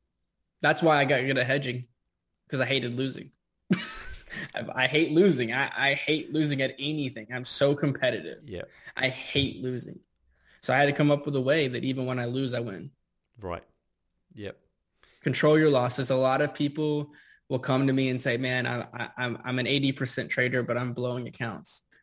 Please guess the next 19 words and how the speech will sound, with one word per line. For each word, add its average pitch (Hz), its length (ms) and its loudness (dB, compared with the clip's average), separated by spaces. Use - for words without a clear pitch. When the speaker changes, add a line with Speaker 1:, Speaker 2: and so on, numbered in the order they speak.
Speaker 1:
How 151 260 2
the 147 140 4
hell 147 440 2
are 147 40 0
you 139 200 0
an 131 80 -2
eighty 131 220 -4
percent 123 360 -8
trader 117 240 -2
blowing 120 300 -6
accounts? 120 340 -6
Do 135 100 -6
you 131 60 2
have 127 120 2
in 127 80 0
my 123 140 0
F 131 140 0
X 139 180 -2
book? 175 240 0